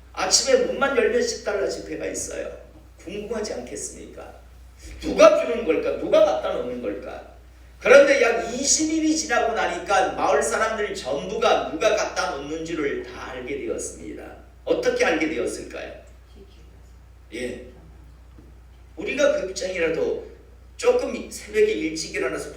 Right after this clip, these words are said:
도대체 누가 갖다 놓는지를 확인하고 싶지 않겠습니까? 그래서 사람들 중에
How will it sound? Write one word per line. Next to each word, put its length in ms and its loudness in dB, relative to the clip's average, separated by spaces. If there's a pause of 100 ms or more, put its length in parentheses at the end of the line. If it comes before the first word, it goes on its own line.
도대체 520 -2
누가 340 0
갖다 320 2
놓는지를 880 0 (380)
확인하고 640 -10
싶지 400 -10
않겠습니까? 920 -14 (1120)
그래서 800 4 (300)
사람들 560 2
중에 640 0